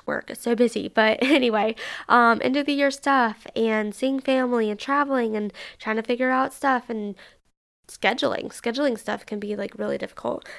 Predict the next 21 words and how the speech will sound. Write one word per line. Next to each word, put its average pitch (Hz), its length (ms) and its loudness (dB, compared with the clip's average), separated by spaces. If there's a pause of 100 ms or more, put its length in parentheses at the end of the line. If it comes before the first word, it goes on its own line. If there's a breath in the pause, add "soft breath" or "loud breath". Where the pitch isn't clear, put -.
(100 loud breath)
But 240 540 4
I 247 100 0
feel 311 400 0
like 233 560 2 (260 loud breath)
we 269 80 0
get 311 200 0
wrapped 285 220 0
up 254 120 0
in, 240 100 -2
like, 220 220 -2
the 214 140 -4
stuff - 320 -6
we 220 100 -2
always 208 280 -2
do. 220 480 -4
And 220 460 0
for 240 120 -2
me, 277 180 0
I 294 40 0
wanna 240 220 0
do 220 440 0